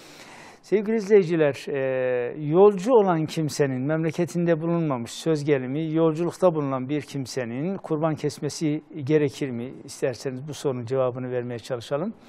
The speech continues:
Yolcu, seferi diyoruz buna. Kurban kesmekle mükellef değildir aslında. Ancak kesmesi halinde sevabını kazanır. E, kişi kurbanını ikamet ettiği yerde kesebileceği gibi,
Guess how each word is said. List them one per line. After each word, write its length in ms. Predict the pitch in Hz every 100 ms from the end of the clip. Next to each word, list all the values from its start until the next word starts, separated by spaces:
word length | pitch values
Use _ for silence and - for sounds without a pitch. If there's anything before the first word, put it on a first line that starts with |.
| - - - - - - _
Yolcu, 540 | 151 180 185 143 185 156
seferi 520 | - 160 170 175 151
diyoruz 320 | 139 120 117
buna. 260 | 135 190 240 _ _ _ _ - _ - -
Kurban 380 | - 165 185 175
kesmekle 540 | 165 151 180 165 147
mükellef 520 | 143 - 156 180 -
değildir 320 | 185 190 147 123
aslında. 600 | 113 - 131 120 165 233 - - - - - - 185
Ancak 320 | 202 196 -
kesmesi 460 | 185 - 196 165
halinde 380 | 190 170 160 143
sevabını 480 | - 151 147 139 139
kazanır. 520 | - 143 139 127 110 - - - - - - 151
E, 520 | 143 135 135 131 131 151 - - -
kişi 500 | 156 - 180 180 151 -
kurbanını 640 | 170 165 170 165 165 165 -
ikamet 460 | - 175 165 156
ettiği 300 | 156 - 147
yerde 200 | 147 135
kesebileceği 720 | - - 160 151 156 147 165
gibi, 360 | 135 110 120